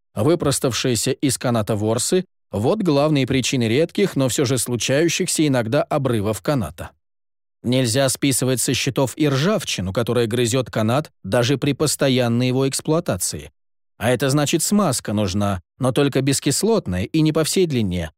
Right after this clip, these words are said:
а каждый раз только по сто метров, дабы свежая смазка не забила шкивы, поскольку канат, на котором мы сейчас падаем, это душа всего предприятия, его жизнь и смерть.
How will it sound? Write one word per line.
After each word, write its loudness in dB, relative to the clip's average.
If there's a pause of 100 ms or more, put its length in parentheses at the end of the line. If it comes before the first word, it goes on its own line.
(240)
а 0
каждый 0
раз 0
только 0
по 0
сто 0
метров, -2
дабы 0 (120)
свежая 0
смазка 0 (160)
не 2
забила 2
шкивы, 0
поскольку -2
канат, 0
на 0
котором 0
мы 2
сейчас 0
падаем, 0 (160)
это 2
душа 0
всего -2
предприятия, -2 (300)
его 0
жизнь 2
и 2
смерть. -2